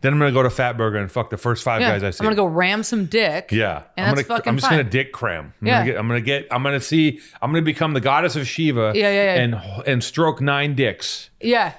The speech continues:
Speaker 2: And if
Speaker 1: All
Speaker 2: you said
Speaker 1: arms.
Speaker 2: that, no way.
Speaker 1: No way.
Speaker 2: Absolutely
Speaker 1: But it's,
Speaker 2: not.
Speaker 1: I'm not, and I'm not, and I'm also not arguing that, like,
Speaker 2: You should
Speaker 1: you
Speaker 2: be
Speaker 1: know,
Speaker 2: able to.
Speaker 1: like, you know what's funny? You know what I realized?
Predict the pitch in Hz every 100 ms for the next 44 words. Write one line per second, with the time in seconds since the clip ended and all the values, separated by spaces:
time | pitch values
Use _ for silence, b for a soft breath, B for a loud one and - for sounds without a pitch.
0 | B B 214 220 233 254 302 - 196 180
1 | 175 196 - - _ _ _ - 190 190
2 | 170 139 - 104 113 104 85 - - 180
3 | 185 180 160 - 165 170 165 143 160 143
4 | 160 156 - 139 147 151 139 123 131 135
5 | 139 139 123 117 110 113 113 104 101 98
6 | 92 90 - - b b b b b b
7 | - 165 127 113 95 90 - 127 139 -
8 | 151 151 - - 160 233 - - 143 151
9 | 143 165 185 131 110 113 117 113